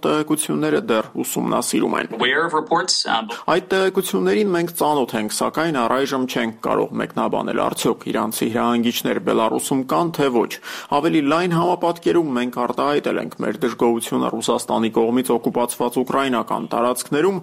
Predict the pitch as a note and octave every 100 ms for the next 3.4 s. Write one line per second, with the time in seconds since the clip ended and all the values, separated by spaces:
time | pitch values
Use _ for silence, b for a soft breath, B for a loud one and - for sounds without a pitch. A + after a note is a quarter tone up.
0 | B2+ B2+ - C3+ B2+ B2 B2+ B2+ B2 C3
1 | C#3 D3 C3+ A#2+ - C3 C3 C3 C3+ C#3
2 | - - - - G2 - - - - -
3 | G#2+ A2 A2 G2